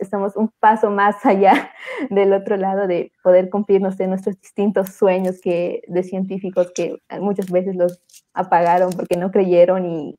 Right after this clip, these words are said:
al estar aquí realmente es como si por fin tengo a alguien que cree en mí y se los agradecemos muchísimo. Al menos por mi parte, yo estoy eternamente agradecida por darme la oportunidad de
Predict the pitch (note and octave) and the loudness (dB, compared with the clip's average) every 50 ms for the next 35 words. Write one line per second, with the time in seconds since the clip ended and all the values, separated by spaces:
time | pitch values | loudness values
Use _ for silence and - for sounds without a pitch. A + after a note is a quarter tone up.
0 | _ _ - - F3+ F#3+ F#3 G3 F#3+ G3 G3+ G3 - F#3 F3+ F#3+ G3 - _ _ | _ _ -6 -4 -4 -2 0 0 2 2 0 -2 -4 -10 -10 -10 -10 -12 _ _
1 | _ - _ _ - G#3+ G3 F#3 F#3 F3 F3+ F#3 F#3 F3+ F#3 F3+ - - - - | _ -20 _ _ 0 2 2 2 2 0 -2 0 0 2 2 2 0 -2 -8 -14
2 | - - _ _ _ _ _ - G3+ G3 G3 - G#3+ G3 F#3+ G#3+ G3 - G3+ F#3+ | -20 -20 _ _ _ _ _ -2 -2 -2 0 -2 -4 -2 -2 -2 0 0 0 0
3 | - G3+ G3 G3 F#3+ F#3 F#3 F3+ G3 G3+ F#3+ F#3 - F3+ F3+ F#3 F#3+ F#3 F#3 F#3+ | 0 -2 -4 -4 -2 0 0 0 0 -2 -4 -2 -2 0 0 0 0 0 -2 -2
4 | G3 G3+ F#3 - E3+ F3 F3 - _ _ - F3+ F3+ F3+ F#3+ F#3+ F#3 F#3 F#3 F#3 | -2 -4 -6 -8 -10 -12 -12 -14 _ _ -8 -6 -6 -6 -4 -4 -2 -2 -2 -2
5 | G3+ G3 F#3+ G3+ F3+ F#3 - F3+ F#3+ F#3+ F3+ E3+ F3+ F3+ G3 G#3+ F#3+ - F#3 F3 | -4 -8 -6 -6 -6 -6 -4 -6 -6 -6 -6 -6 -4 -4 -4 -4 -4 -4 -4 -4
6 | F3 F3 - F3+ F#3+ F#3 F#3 G#3 F3 F3 F3 F3+ F#3+ G3+ G3 - F#3+ F#3 F#3 F3+ | -4 -4 -2 0 0 0 0 -2 -4 -2 0 0 0 0 0 0 0 0 0 2
7 | F3+ F#3 F3+ F3+ F3 F3 F#3 F#3 F#3 F3+ E3+ E3+ E3+ F3 - - F3 F#3+ B3 - | 2 2 2 0 -2 -4 -4 -2 0 0 0 0 -2 -2 -4 -4 -2 -2 -2 0
8 | - F3+ F3+ F3 F3 F3+ F#3 F3+ E3+ F3 F3 - F3+ - F3 E3 E3+ E3 - - | 2 2 2 2 2 0 -2 -4 -6 -8 -8 -10 -12 -10 -8 -6 -6 -6 -6 -6
9 | - - | -10 -12